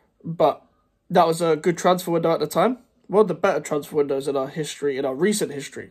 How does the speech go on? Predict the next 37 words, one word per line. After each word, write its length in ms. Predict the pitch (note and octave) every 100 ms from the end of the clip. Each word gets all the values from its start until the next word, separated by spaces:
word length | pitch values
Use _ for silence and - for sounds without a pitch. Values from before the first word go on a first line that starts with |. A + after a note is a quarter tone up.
| _
recent 360 | C#3 C#3+ B2 A#2
history. 340 | - - - - _ _ _ _ _ _ _ _ _ _ _ _ _ _ -
And, 320 | D#3+ E3+ E3+
um, 380 | F3 E3+ E3+ - _ _ _ _ _ - -
Ogbonna's 400 | A3 D#4 E4+ E4
been 140 | C4+
a 60 | B3+
solid 360 | C4 A3+ F3+
player 240 | F#3+ C#3+ C3
throughout. 380 | D3 B2+ - _ _ _ _ _ _ _ _ -
A 80 |
solid 340 | D#3+ F#3 D#3 -
player. 180 | D3+ D3
I'm 120 | C4
not 100 | E4+
gonna 100 | E3+
say 180 | F3 D3+
he 40 |
hasn't 240 | E3+ E3
had 160 | C#3 -
bad 220 | A3+ B2+
games. 240 | D3+ C#3+ E3+
He 60 |
definitely 300 | G3 A3+ C#3+
has. 360 | D#3+ - - - _ _
Definitely, 440 | - G#3+ C#3 C3+ - _ -
definitely 340 | G#3+ G#3+ -
has. 200 | - - _ _ _ _ _ _ _ _ _ _ _ _
But 460 | - F3+ F3 D#3+ - _ _ _
he's 100 | F#3+
had 220 | A#3+ G3+
more 200 | F#3+ G#3+
good 200 | E3 G#3+
than 180 | G3+ F3
bad 220 | E3 D#3+
for 140 | - C#3+
me. 180 | C3